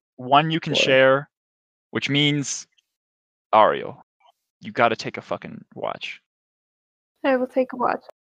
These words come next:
Speaker 2: We're deciding who's taking watch. Nefmet and Nasuka are taking first watch. Ato is taking dawn watch. So there are two midnight watches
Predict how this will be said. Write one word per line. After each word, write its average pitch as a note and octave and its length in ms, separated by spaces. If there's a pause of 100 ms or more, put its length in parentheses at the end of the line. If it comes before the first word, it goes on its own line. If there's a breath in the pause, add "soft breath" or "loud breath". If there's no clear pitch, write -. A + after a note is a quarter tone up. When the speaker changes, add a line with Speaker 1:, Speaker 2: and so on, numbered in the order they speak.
(120)
Speaker 2:
We're D3 200
deciding C#3+ 420
who's C#3+ 160
taking C#3 300
watch. - 500 (100)
Nefmet C3 400
and B2+ 120
Nasuka B2+ 240
are C3+ 100
taking C3+ 240
first C3 260
watch. B2+ 320
Ato C3+ 220
is C3+ 100
taking C#3 300
dawn C3 220
watch. C3+ 480 (1120)
So - 120
there A#2+ 120
are A#2 60
two B2+ 580 (420)
midnight B2 480
watches - 680